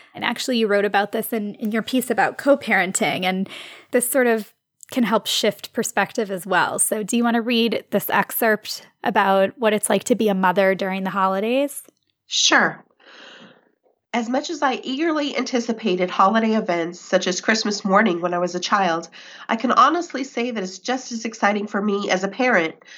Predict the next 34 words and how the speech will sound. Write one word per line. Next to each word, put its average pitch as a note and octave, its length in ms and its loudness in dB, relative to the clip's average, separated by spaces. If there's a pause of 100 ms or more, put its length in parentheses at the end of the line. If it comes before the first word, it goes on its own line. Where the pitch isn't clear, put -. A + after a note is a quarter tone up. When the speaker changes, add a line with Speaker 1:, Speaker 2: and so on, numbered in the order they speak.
(260)
Speaker 2:
Motherhood C#4+ 500 6
has B3 180 -2
offered G#3 380 2
me G3 140 -2
a E3+ 60 0
whole C#4 340 -4
new C4+ 100 0
level G#3+ 380 2
of F#3 100 0
holiday G3+ 560 2
joy E3+ 480 0 (280)
as F3+ 100 0
I F#3 100 6
prepare F#3+ 400 2
for F#3+ 160 2
gold G3 340 4
star A3 280 2
dates F#3+ 320 0
on G3 80 2
our G3+ 140 2
calendar, F3 680 2 (320)
including G#3+ 420 6
making G#3+ 440 6
or F#3 140 4
finding G3+ 440 4
the F#3+ 80 4
perfect G3 500 0
gifts, G#3+ 420 2 (360)
planning G#3 440 4
and F#3 80 2
preparing G3 480 2
a F#3 40 2
special G3 380 0
meal, G3+ 460 2